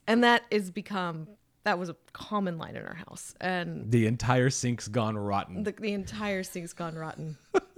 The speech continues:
Speaker 1: Think something's alive. Uh, it's just, and this, the steam from the kettle that's somehow still
Speaker 2: Yeah.
Speaker 1: is just filled, and it's just, and it's so gross.
Speaker 2: Oh, it, it's terrible. It's
Speaker 1: And the fa-, and then, like, the, the,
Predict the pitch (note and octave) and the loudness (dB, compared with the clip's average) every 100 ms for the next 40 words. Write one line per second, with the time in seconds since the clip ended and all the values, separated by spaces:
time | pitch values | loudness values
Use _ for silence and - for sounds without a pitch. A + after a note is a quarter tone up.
0 | - G#3 - F#3+ F3 E3+ E3+ E3 D#3 D3 | -4 -2 -2 -2 0 0 -2 -4 -4 -2
1 | D#3 D3+ - E3+ F#3 G3+ G3 G3+ A#3 G#3 | -2 -4 -4 -2 -2 -4 -4 2 2 2
2 | - - A#3+ A#3+ A#3 - - - - C4 | -2 0 2 4 2 -2 -6 -14 -8 -2
3 | A#3 - - F4+ D#4+ D#4 C4 A#3+ A3+ C#4 | 2 2 8 8 10 6 2 2 2 4
4 | B3+ B3+ A#3+ A3+ - C#4 D#4 A#3+ G#3 - | 8 8 6 0 4 6 6 2 0 -6
5 | - _ F4+ C4 B3+ A#3+ B3 - C#3 G#2+ | -12 _ 8 10 10 8 4 2 4 6
6 | F#2+ F#2 A#3+ A#3 - _ C#4+ C4+ B3+ A#3+ | 6 4 0 -4 -8 _ 6 8 8 4
7 | - G#3+ A3+ A3+ - C4 B3+ - _ - | 0 0 0 0 -2 2 0 -2 _ 2
8 | B3 A#3 - F4 D4 G#3 G#3+ A3+ A#3+ E3+ | 2 2 2 6 6 4 2 2 4 2
9 | - - F3 D3+ C3+ C#3 - E3 - - | -2 4 10 10 8 2 0 -2 -2 -4
10 | - F3+ C3 E2+ C2+ - _ _ _ _ | -2 0 0 -2 -8 -14 _ _ _ _
11 | _ _ _ _ F#3+ - C#4 C#4+ - D4+ | _ _ _ _ 6 10 10 10 6 2
12 | - C#4 C#4 C#4+ B3 - - B3 - A#3+ | 6 8 8 6 2 -10 -12 -12 -2 0
13 | G#3 G3 - _ G#3 | 0 -2 -12 _ -16